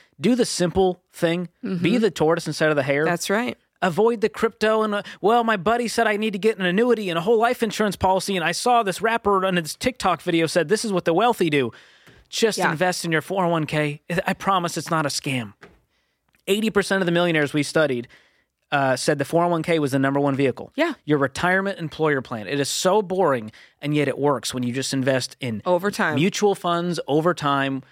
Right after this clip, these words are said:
Speaker 1: The S and P five hundred, the
Speaker 2: That's
Speaker 1: overall
Speaker 2: right.
Speaker 1: stock market has returned ten to twelve percent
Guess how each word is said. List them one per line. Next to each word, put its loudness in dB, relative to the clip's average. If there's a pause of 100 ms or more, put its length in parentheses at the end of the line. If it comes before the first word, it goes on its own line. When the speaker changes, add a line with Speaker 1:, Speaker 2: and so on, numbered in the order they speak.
(120)
Speaker 1:
The -2
S 0
and 0
P 0
five -2
hundred, -2
the -6
Speaker 2:
That's 0
Speaker 1:
overall 2
Speaker 2:
right. 0
Speaker 1:
stock -2
market -4
has -2
returned -2
ten 0
to 0
twelve -2
percent -4